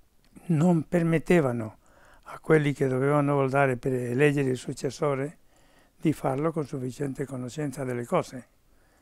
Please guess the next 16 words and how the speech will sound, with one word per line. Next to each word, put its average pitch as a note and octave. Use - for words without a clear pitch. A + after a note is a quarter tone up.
E -
allora E3
che D#3
è -
successo? C#3+
Che C#3
nella B2+
prima F3
riunione D3+
di C3
questa C#3+
settimana C#3+
di C3
preparazione C3+
al C3
conclave, C3+